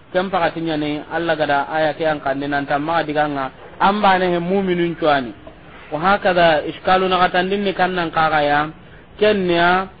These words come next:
iti sunna ni serebe ga nai kallenga hadara yi ona kamantongo la ilaha illa Allah digamunga. Itin komma kata dangani kulli karta ti itomma kati ti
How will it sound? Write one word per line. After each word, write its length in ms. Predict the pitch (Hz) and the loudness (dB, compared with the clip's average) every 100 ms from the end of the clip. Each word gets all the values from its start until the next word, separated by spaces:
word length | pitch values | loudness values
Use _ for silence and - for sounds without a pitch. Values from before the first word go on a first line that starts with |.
| - - - - 160 | -20 -20 -20 -12 -8
iti 280 | 170 202 190 | 0 0 0
sunna 420 | 226 233 220 208 202 | 0 2 4 4 4
ni 380 | 196 196 202 - - | 4 2 0 -4 -4
serebe 360 | 185 208 220 | 0 2 2
ga 140 | 202 190 | 4 2
nai 220 | 196 185 | 2 0
kallenga 520 | 160 175 180 202 202 175 | 0 0 2 2 2 2
hadara 360 | 175 180 175 | 2 2 2
yi 80 | 175 175 | 2 0
ona 300 | 185 196 190 | -2 2 2
kamantongo 800 | 190 190 180 170 170 165 175 185 185 - - 143 | 2 -2 -2 -2 -2 0 0 0 -4 -18 -14 0
la 240 | 170 180 | 2 2
ilaha 380 | 185 185 170 165 | 2 2 2 0
illa 160 | 175 185 | 0 -2
Allah 340 | 170 175 170 | 2 2 0
digamunga. 560 | 160 151 147 143 143 123 - - - 156 | 0 0 0 0 -4 -6 -12 -20 -18 -8
Itin 300 | 160 220 214 | -4 -2 2
komma 420 | 240 240 226 208 | 2 2 4 4
kata 200 | 208 208 | 4 4
dangani 320 | 196 190 185 185 | 4 2 0 0
kulli 300 | 214 202 170 - | 2 2 0 2
karta 440 | 180 175 - 180 180 - | 2 2 4 2 2 -2
ti 300 | 233 233 226 185 | 2 2 -2 -10
itomma 400 | 175 226 226 220 190 | 0 2 2 2 2
kati 220 | 180 185 - | 2 -4 -6
ti 240 | 190 170 | -6 -4